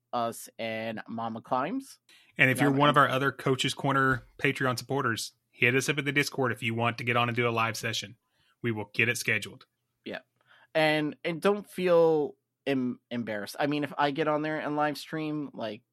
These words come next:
Speaker 1: you guys, like, you guys are probably better than I am. <laughs>
Speaker 2: Y'all,
Speaker 1: Yeah.
Speaker 2: I did a
Speaker 1: But, uh,
Speaker 2: Masters live stream, and until Lyles helped me out, I was, what, one four,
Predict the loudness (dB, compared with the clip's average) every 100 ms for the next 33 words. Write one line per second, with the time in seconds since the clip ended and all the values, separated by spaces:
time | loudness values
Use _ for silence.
0 | _ _ _ -12 -4 -4 -4 -8 -4 -4
1 | -6 _ _ _ _ -12 -6 -6 -4 -4
2 | -4 -6 -10 -14 -16 -12 -12 -10 -4 -2
3 | -2 -8 -10 -16 -4 6 8 8 4 6
4 | 8 12 12 10 10 10 10 6 2 2
5 | 2 0 -2 0 2 2 0 0 0 2
6 | 2 0 -4 _ _ _ 2 6 6 4
7 | 2 0 2 0 2 2 0 0 4 4
8 | 4 2 2 _ _ _ -4 2 2 2
9 | 2 6 6 6 0